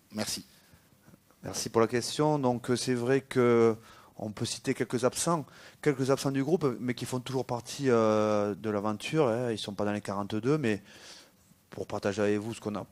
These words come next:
Speaker 2: fait cet après-midi, c'est qu'on a appelé bien sûr les joueurs sélectionnés, mais on a appelé aussi tous les joueurs qui ont vécu avec nous et qui pouvaient être sélectionnés, dont les joueurs que vous avez cités. On leur, on s'est expliqué, hein, clairement avec eux, ça c'est très important. Vous savez que,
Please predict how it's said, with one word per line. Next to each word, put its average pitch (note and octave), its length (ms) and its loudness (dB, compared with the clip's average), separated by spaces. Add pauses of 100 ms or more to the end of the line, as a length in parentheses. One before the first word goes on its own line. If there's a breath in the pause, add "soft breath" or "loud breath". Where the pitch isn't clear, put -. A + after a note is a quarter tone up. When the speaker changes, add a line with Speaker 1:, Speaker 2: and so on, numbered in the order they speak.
(140)
Speaker 2:
fait - 160 -10
cet - 140 -8
après-midi, G#2 360 -6
c'est G#2+ 180 -8
qu'on F#2 680 -2
a F#2+ 80 0
appelé G2+ 260 -4
bien G2+ 140 -4
sûr G#2 160 -6
les G#2 80 0
joueurs G2 160 -6
sélectionnés, G#2+ 400 -6
mais G#2+ 100 -6
on G2+ 80 -2
a G2 60 0
appelé G#2+ 240 -4
aussi A2 240 -6
tous C#3+ 200 -10
les B2+ 120 -2
joueurs A2 240 -4
qui - 80 -10
ont A2+ 40 -2
vécu G#2 280 -6
avec G#2 180 -4
nous A#2 160 -8 (520 loud breath)
et - 60 -14
qui - 140 -12
pouvaient A2+ 300 -2
être A2 200 -4
sélectionnés, G#2+ 720 -4
dont A2+ 200 -2
les A2+ 120 -2
joueurs G2+ 220 -8
que - 80 -10
vous G#2 120 -6
avez F#2+ 120 -4
cités. C3 440 -4 (600 loud breath)
On G#2+ 100 -4
leur, G#2+ 240 2
on A2 100 -2
s'est A2 160 -2
expliqué, A2 560 -2
hein, G#2+ 160 -2
clairement F#2+ 360 -6
avec F#2 280 -6
eux, F#2+ 80 -2
ça G2 120 -8
c'est G2 120 -12
très G2 180 -10
important. G2 360 -8
Vous G2+ 80 -8
savez G2 180 -6
que, - 120 -14